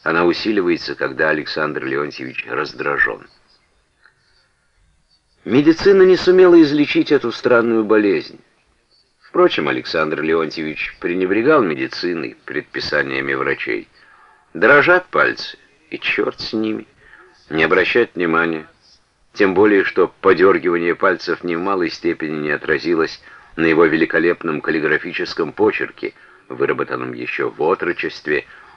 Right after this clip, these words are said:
когда с пятого класса коммерческого училища он сумел найти грошовый заработок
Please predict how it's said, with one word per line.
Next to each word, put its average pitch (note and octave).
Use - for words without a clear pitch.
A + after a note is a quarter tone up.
когда E2+
с -
пятого E2
класса D#2+
коммерческого D2+
училища -
он F#2
сумел E2+
найти D#2+
грошовый D#2
заработок D2+